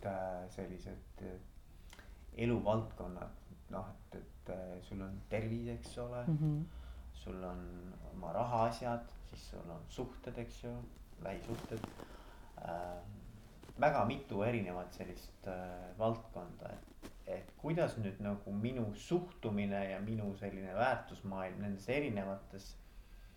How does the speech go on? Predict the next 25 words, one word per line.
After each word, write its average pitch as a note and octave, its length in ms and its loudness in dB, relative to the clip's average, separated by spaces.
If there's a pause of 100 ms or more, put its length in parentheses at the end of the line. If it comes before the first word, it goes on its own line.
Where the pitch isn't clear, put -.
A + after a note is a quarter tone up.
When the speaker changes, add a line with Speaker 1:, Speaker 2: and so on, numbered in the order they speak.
(160)
Speaker 1:
valdkondades G2+ 720 10
peaks G#2 320 4
omavahel G2 540 4 (840)
nagu G2+ 300 -6
kokku - 340 2
käima, F#2+ 380 6
et, - 200 -6
et - 220 -4
noh, G#2+ 120 0
sa C#3 160 10
oled A#2+ 160 8
nagu, A2+ 220 6
sa A2+ 100 2
ei A#2 60 6
saa C3+ 100 12
olla C3 140 12
nagu G#2+ 220 4
väga B2+ 220 12
erinev B2+ 380 12
inimene G2 520 4
nagu, F#2+ 280 0
et G2 200 8 (800)
Speaker 2:
Mhm. F#3 320 2
Speaker 1:
et, G2+ 240 2
et A2+ 140 2